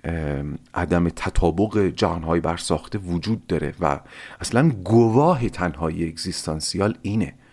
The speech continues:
گواه تنهایی اگزیستانسیال اینه. انگار ما به زبانهای متفاوتی داریم صحبت می‌کنیم، ظاهر شبیه به همه.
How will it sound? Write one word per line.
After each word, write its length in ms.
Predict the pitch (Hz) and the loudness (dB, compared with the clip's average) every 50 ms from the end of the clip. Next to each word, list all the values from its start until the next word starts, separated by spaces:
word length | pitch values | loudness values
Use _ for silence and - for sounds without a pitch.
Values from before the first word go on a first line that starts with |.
| - - - - - - - _ - 87 | -20 -20 -20 -20 -20 -20 -20 _ -12 -6
گواه 560 | 85 87 92 90 90 110 113 95 73 73 76 85 | 2 4 4 4 6 4 2 2 2 -4 -10 -12
تنهایی 500 | - - 76 73 73 78 82 80 85 80 | -8 -8 -8 -6 -6 -6 -6 -6 -6 -8
اگزیستانسیال 680 | - - 87 82 - - 92 80 78 - - 101 110 - | -8 -8 -8 -10 -8 -6 -6 -6 -4 -2 -2 -2 -2 0
اینه. 140 | - 107 90 | -2 -2 -2
انگار 220 | 82 85 87 101 110 | -2 0 2 2 2
ما 140 | 123 127 | 2 0
به 120 | 120 98 95 | 2 2 0
زبانهای 640 | 82 85 90 82 90 87 87 80 80 101 113 123 | 2 2 0 2 2 2 0 0 -2 -2 0 0
متفاوتی 640 | 123 98 85 - 92 85 - 87 85 90 107 - 107 | 0 -2 -4 -6 -8 -6 -2 -2 -2 -2 -4 -6 -2
داریم 200 | 92 87 87 82 | -2 -2 -2 -2
صحبت 420 | - - 80 - - 87 - - | -8 -8 -10 -8 -6 -8 -8 -8
می‌کنیم، 300 | 92 - - 87 87 87 | -10 -10 -8 -6 -6 -6
ظاهر 520 | 87 80 92 104 98 92 90 104 113 113 90 | -6 0 2 2 2 2 2 -2 -2 -2 -2
شبیه 360 | - - - 87 82 - - - | -2 -2 -4 -4 -4 -6 -10 -8
به 80 | - - | -10 -8
همه. 280 | - 80 - 82 - | -8 -6 -8 -8 -10